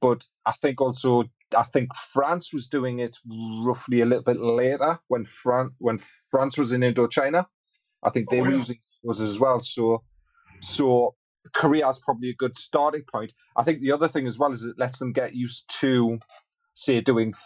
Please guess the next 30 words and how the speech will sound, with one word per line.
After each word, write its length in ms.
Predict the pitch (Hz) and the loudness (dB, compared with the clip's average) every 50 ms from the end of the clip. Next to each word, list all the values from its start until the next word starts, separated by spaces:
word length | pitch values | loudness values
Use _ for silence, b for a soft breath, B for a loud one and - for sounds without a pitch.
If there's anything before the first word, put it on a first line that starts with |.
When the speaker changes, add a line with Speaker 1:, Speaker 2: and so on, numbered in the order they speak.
| - - - | -8 -4 -2
Speaker 1:
uh, 200 | - 127 120 117 | 0 2 0 0
for 180 | 113 - 127 120 | 0 0 0 2
fast 300 | - 135 123 - - - | 2 2 0 0 -4 -6
attack 280 | - - 127 127 131 | -2 0 0 0 2
aircraft, 460 | 143 135 135 - 147 139 135 - - - _ _ _ _ _ _ _ | 0 -2 0 0 0 -2 -2 -4 -12 -20 _ _ _ _ _ _ _
because 760 | - 117 - - - - 139 131 117 113 117 117 104 - - - b b b b b _ _ _ | -10 -10 -8 -4 0 2 4 4 4 4 2 0 -2 -6 -14 -20 b b b b b _ _ _
they 60 | - 110 | -8 -8
were 100 | 104 107 | -8 -2
starting 280 | - - 131 110 90 | 2 2 2 2 0
to 60 | 107 | -4
use 540 | 110 110 113 113 110 110 107 98 - - - _ - | -4 -2 -2 -2 -2 -2 -4 -6 -10 -14 -16 _ -4
jets 480 | - 117 104 - - - - - - _ _ _ _ - _ _ - | 0 0 0 0 -4 -8 -10 -10 -14 _ _ _ _ -20 _ _ -6
more 300 | - 123 120 113 107 104 | 0 2 4 4 4 4
in 80 | 107 107 | 2 0
Korea, 320 | 98 - 123 107 104 107 | -2 0 2 2 4 4
weren't 220 | 107 117 117 110 92 | 4 2 2 0 -2
they, 60 | 104 | -4
for 360 | - - 113 107 104 104 101 95 | -4 0 2 4 4 4 4 2
bombing 320 | - 113 107 104 107 107 | 0 0 0 -2 -4 -4
runs 240 | 107 107 107 104 110 | -4 -4 -4 -6 -8
and 80 | 104 | -6
things 180 | 92 113 101 92 | -6 -6 -2 0
like 120 | 110 101 | 0 2
that. 200 | 82 110 110 107 - _ _ _ _ - | 2 2 0 0 -4 _ _ _ _ -10
So 140 | - 113 | -8 -8
to 160 | 107 - - - | -8 -8 -10 -6
take 280 | - - 123 113 - - | -2 0 0 0 0 0
that 180 | 120 117 110 | 0 0 0
into 180 | 104 92 101 123 | -2 -6 -8 -8
consideration 760 | - - 120 113 - - 117 107 113 120 113 113 - 113 101 | -6 -4 -6 -6 -6 -8 -6 -4 -2 -2 -2 -4 -6 -12 -12